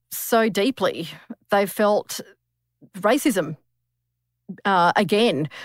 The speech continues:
you know, the same sorts of, uh, rhetoric that we heard during an, the native title debate and all of those, all of those other debates throughout history. And they're, they're feeling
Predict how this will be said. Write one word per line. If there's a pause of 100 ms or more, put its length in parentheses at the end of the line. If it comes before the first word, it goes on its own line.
(120)
you
know,
the
same
sorts
of, (600)
uh,
rhetoric
that
we
heard
during
an,
the
native
title
debate
and
all
of
those,
all
of
those
other
debates (240)
throughout
history. (520)
And
they're,
they're
feeling